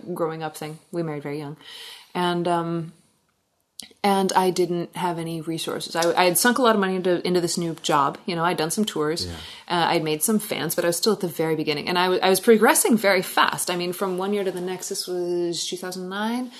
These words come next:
Speaker 1: Uh, I was already at a zero income level, which is very good for a new business.
Speaker 2: <laughs>
Speaker 1: I was
Speaker 2: Right,
Speaker 1: very
Speaker 2: right.
Speaker 1: good. I,
Speaker 2: You were
Speaker 1: I,
Speaker 2: not in debt
Speaker 1: my
Speaker 2: at this
Speaker 1: outflow
Speaker 2: point.
Speaker 1: and my
Speaker 2: Yeah.
Speaker 1: inflow were at zero, and I was touring, and that is really amazing.
Speaker 2: Mm-hmm.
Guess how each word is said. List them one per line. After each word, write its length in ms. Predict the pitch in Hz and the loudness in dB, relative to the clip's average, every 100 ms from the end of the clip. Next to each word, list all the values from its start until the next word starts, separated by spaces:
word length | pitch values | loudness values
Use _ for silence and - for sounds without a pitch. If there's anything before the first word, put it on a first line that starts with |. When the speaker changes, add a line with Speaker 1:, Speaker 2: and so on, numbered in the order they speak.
| - - - - | -18 -18 -20 -2
Speaker 1:
Uh, 400 | 185 180 175 170 - | 2 4 4 2 2
I 640 | - 180 185 185 180 - - _ _ _ _ - | 4 4 4 4 2 2 -4 _ _ _ _ 0
was 400 | 196 220 - - | 4 4 4 0
already 480 | 226 240 226 220 185 | 2 4 6 6 4
at 120 | 185 | 2
a 80 | 170 | 2
zero 640 | 156 196 185 165 151 143 _ _ _ _ _ _ 220 | 4 4 4 2 0 -4 _ _ _ _ _ _ 4
income 260 | 220 202 | 4 4
level, 180 | 156 175 | -2 0
which 120 | 196 | 2
is 80 | 208 | 2
very 280 | 180 240 220 | 4 4 6
good 360 | 208 214 - - - 151 - | 6 6 2 -2 4 4 8
for 120 | 226 | 10
a 40 | |
new 140 | 220 151 | 12 10
business. 340 | 240 196 - | 10 8 4
Speaker 2:
<laughs> 40 | - | 8
Speaker 1:
I 60 | |
was 120 | 226 208 | 10 10
Speaker 2:
Right, 60 | |
Speaker 1:
very 140 | 277 381 | 8 8
Speaker 2:
right. 80 | 269 | 8
Speaker 1:
good. 160 | 165 - | 6 8
I, 80 | 214 | 10
Speaker 2:
You 60 | |
were 40 | 214 | 12
Speaker 1:
I, 60 | 190 | 10
Speaker 2:
not 120 | 165 | 10
in 60 | 151 | 8
debt 180 | 147 247 | 10 10
Speaker 1:
my 100 | 254 | 12
Speaker 2:
at 40 | |
this 60 | 269 | 12
Speaker 1:
outflow 300 | 285 320 294 | 10 10 10
Speaker 2:
point. 100 | - | 10
Speaker 1:
and 100 | 226 | 8
my 100 | 214 | 8
Speaker 2:
Yeah. 80 | 247 | 6
Speaker 1:
inflow 360 | 247 233 190 | 6 8 8
were 300 | 185 190 190 - | 8 8 6 6
at 180 | 196 190 | 2 4
zero, 360 | 190 247 196 | 4 6 6
and 140 | 175 190 | 6 4
I 100 | 196 | 2
was 180 | 190 - | 0 0
touring, 540 | - 233 165 - - - | 2 2 2 -2 -14 -4
and 160 | 185 190 | 0 4
that 120 | 214 | 4
is 120 | 170 | 4
really 260 | 185 180 151 | 4 4 0
amazing. 320 | 143 - - | -4 -4 -4
Speaker 2:
Mm-hmm. 140 | - | -4